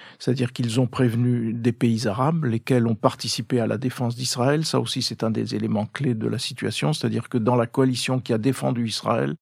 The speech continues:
il y a des pays sunnites. Et pas des petits pays sunnites. Il y a la Jordanie, l'Arabie Saoudite,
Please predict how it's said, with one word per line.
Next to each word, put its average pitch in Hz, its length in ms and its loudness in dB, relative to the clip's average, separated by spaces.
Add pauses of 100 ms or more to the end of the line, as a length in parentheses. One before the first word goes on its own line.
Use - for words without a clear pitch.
(220)
il 135 60 -2
y 139 60 6
a 131 60 6
des 123 140 2
pays 131 320 0
sunnites. 120 640 -2 (540)
Et 123 120 2
pas 127 240 2
des 120 140 0
petits 139 380 0
pays 131 260 4
sunnites. 120 480 -2
Il - 80 -6
y - 20 -2
a 117 140 -2
la - 520 -4
Jordanie, 123 720 -2
l'Arabie 120 440 0
Saoudite, 120 640 -4